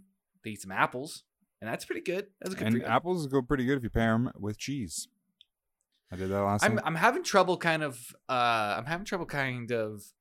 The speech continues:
Speaker 1: imagining what the environment of Falm looks like. I know it's coastal,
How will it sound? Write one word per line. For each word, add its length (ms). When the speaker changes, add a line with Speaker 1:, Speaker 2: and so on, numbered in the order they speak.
Speaker 1:
imagining 1080
what 520
the 360
environment 680
of 100
Falm 600
looks 240
like. 160
I 40
know 160
it's 100
coastal, 640